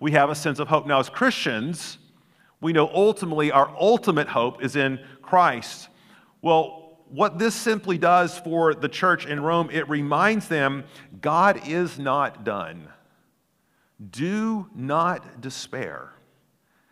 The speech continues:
God has a perfect sovereign plan that he is accomplishing through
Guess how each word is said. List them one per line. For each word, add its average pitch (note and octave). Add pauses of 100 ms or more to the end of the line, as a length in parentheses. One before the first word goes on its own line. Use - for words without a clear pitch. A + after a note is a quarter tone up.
(500)
God E3+
has D#3
a B2+
perfect -
sovereign E3
plan C#3+
that A#2+
he D3
is C#3
accomplishing C3+ (340)
through E3+